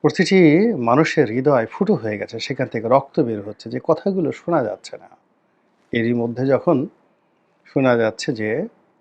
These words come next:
আমাদের সেই আমেরিকা এটা চাচ্ছে, ওটা চাচ্ছে, এর মধ্যে যখন শোনা যাচ্ছে আমেরিকার পররাষ্ট্রমন্ত্রী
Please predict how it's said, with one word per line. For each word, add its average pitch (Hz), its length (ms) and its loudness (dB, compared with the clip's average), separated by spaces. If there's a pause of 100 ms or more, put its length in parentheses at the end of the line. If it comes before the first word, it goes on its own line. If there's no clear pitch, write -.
(640)
আমাদের 107 420 -4 (1160)
সেই 101 300 -10 (200)
আমেরিকা 123 480 0
এটা 143 280 0
চাচ্ছে, - 680 -8
ওটা 127 220 2
চাচ্ছে, - 480 -12 (1080)
এর 147 160 6
মধ্যে 143 220 2
যখন 135 200 0
শোনা 127 280 0
যাচ্ছে 120 320 0
আমেরিকার 120 500 0 (640)
পররাষ্ট্রমন্ত্রী 110 920 -2